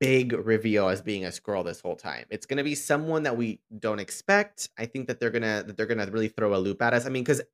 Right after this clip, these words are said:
like I've been saying since the beginning, you can't have a show with shapeshifters and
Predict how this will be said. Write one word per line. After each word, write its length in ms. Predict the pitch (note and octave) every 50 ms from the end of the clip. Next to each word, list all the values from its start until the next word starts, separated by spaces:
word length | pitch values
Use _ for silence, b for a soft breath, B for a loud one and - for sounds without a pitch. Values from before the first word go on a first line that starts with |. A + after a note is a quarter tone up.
| _ -
like 160 | D3+ E3 E3
I've 140 | E3 E3+ D#3+
been 120 | F3 E3+ D#3+
saying 220 | - F#3+ G3+ G3
since 180 | - F3 D3 -
the 80 | -
beginning, 460 | C3+ C3+ A#2 A2+ A2 A2+ A#2+ B2 B2+ -
you 100 | C3+ C3+
can't 240 | - - A3 A3 A#3
have 140 | A#3 G#3 -
a 40 | -
show 400 | - - B2+ A#2+ A#2+ A#2+ A#2+ A#2+
with 220 | - G#2+ G#2 - _ _ _
shapeshifters 880 | - - C3+ C#3+ C#3 - - C3+ B2+ - - B2 A#2+ A#2 A2+ A2 A2 -
and 420 | G#2 G2 F#2+ G2 F#2+ F#2 F#2 G2+